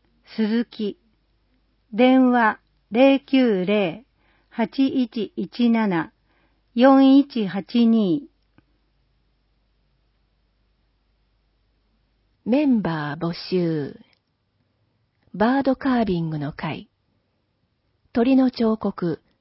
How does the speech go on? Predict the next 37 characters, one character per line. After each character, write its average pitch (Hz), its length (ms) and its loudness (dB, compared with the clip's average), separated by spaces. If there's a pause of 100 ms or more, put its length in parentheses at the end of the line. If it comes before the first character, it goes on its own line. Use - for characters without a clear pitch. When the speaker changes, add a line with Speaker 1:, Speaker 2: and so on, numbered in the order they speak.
(100)
Speaker 2:
バ 247 200 0
ー - 20 -4
ド 262 120 0
カ 254 200 -2
ー 226 40 0
ビ 175 160 -4
ン 156 60 -6
グ 147 160 -8
を 120 100 -8
始 170 280 -6
め 180 120 0
ま 175 120 -4
せ 165 180 -8
ん 139 60 -10
か？ 151 240 -12 (1040)
世 233 120 -2
界 262 240 0
大 247 240 0
会 185 240 -2
入 196 220 -2
賞 190 260 -4
の 175 320 -4 (160)
根 247 140 2
本 254 280 0
先 208 340 -4
生 202 160 -2
の 165 140 -6
指 - 120 -12
導 180 220 -2
の 170 120 -2
も 165 120 -6
と、 143 280 -6 (400)
月 - 320 -2
二 185 160 0
回 220 340 -2
程 202 180 0
度 143 240 -6